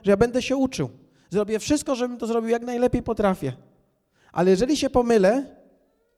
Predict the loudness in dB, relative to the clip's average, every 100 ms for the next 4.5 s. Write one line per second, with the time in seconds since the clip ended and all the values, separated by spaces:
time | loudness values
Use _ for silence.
0 | _ _ _ -8 -6 -2 -2 -2 -4 -2
1 | -2 -4 -8 -18 _ _ _ _ _ _
2 | -6 0 0 0 -4 -2 -2 -4 -8 -20
3 | _ _ -6 -2 -2 -2 -4 -2 -4 -4
4 | -4 -4 -4 -4